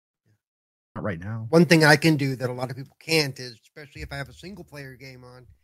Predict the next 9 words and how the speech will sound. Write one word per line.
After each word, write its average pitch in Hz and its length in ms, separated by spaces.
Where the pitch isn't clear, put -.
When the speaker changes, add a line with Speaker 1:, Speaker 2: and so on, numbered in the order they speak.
Speaker 2:
is 147 180
I'll 147 140
have, 143 360
mm, 143 380
whatever 156 320
I'm 139 80
watching 147 360
on 139 180
the, 139 160